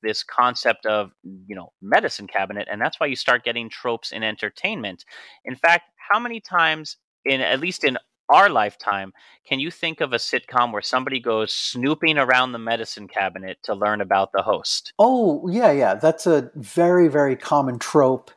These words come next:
Speaker 2: And then if you want to punish that snooper, then while they're in there and the medicine cabinet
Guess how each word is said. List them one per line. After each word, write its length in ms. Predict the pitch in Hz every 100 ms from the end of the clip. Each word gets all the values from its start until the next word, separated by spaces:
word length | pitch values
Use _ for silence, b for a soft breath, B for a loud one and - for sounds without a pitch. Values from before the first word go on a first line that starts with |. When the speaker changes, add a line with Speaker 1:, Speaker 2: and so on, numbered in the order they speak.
| B B B -
Speaker 2:
And 180 | 147
then 280 | 151 156 151 -
if 280 | 156 151
you 120 | 165 160
want 280 | 156 156
to 360 | - 147 131 113 _
punish 520 | - 214 190 160 -
that 260 | 131 131 131
snooper, 680 | - 185 208 123 101 98 - b b b b -
then 680 | 127 147 143 139 139 139 -
while 560 | - 131 147 147 170 170
they're 260 | 143 139 143
in 140 | 147
there 180 | 131 120
and 100 | 120
the 80 | 123
medicine 500 | 120 139 143 - 135
cabinet 480 | 131 120 117 113